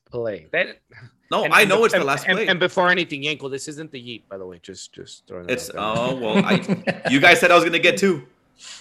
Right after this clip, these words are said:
Speaker 1: Ah, that's true. That's just actually
Speaker 2: No,
Speaker 3: So,
Speaker 1: that
Speaker 3: so you're
Speaker 2: just,
Speaker 3: saying
Speaker 2: just
Speaker 3: Yanko
Speaker 2: mental, mental stability and, uh, mental, uh, the mentals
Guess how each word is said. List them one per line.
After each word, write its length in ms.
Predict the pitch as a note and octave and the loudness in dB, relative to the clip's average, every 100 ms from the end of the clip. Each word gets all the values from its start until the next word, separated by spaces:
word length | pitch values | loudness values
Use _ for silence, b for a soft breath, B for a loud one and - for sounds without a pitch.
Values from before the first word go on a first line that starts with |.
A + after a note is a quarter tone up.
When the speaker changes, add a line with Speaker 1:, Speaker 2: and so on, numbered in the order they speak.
| B A3+ | B -4
Speaker 1:
Ah, 40 | |
that's 260 | G#3 G#3 G#3 | 0 -2 0
true. 240 | G#3 E3 - G3+ F#3 | 0 0 -4 -10 0
That's 180 | F#3+ - | 0 0
just 160 | F#3 | 2
actually 240 | F#3 F#3+ D#3+ | 2 4 6
Speaker 2:
No, 60 | D#3+ | 6
Speaker 3:
So, 40 | D#3+ | 6
Speaker 1:
that 100 | F3 | 2
Speaker 3:
so 180 | - D#3+ | 2 2
you're 180 | D3+ | 4
Speaker 2:
just, 180 | E3 - | 2 4
Speaker 3:
saying 320 | F3 F#3 G#3 | 2 4 4
Speaker 2:
just 100 | F#3+ | 4
Speaker 3:
Yanko 240 | D3+ E3+ D#3 | 4 2 6
Speaker 2:
mental, 460 | E3+ F3 G3+ G3 - - - - | 6 6 4 0 -4 -16 -20 -6
mental 320 | D3 D#3 F#3 | -4 -4 -6
stability 680 | - C3 C3+ C#3 D#3+ E3+ - | -8 -4 0 0 0 -4 -6
and, 260 | A#2+ A2+ G2+ b b b _ G2+ | -6 -6 -10 b b b _ -8
uh, 400 | G2+ F#2+ E2+ - _ | -4 -4 -6 -10 _
mental, 440 | B2+ B2 B2+ D3+ - _ _ _ - - | -8 -8 -6 -12 -12 _ _ _ -20 -12
uh, 380 | F#2+ E2 A#1+ B1+ _ _ _ _ | -10 -8 -10 -14 _ _ _ _
the 100 | A#2 | -4
mentals 500 | C3 D#3 - G#2 F#2+ | -2 -2 -2 -8 -8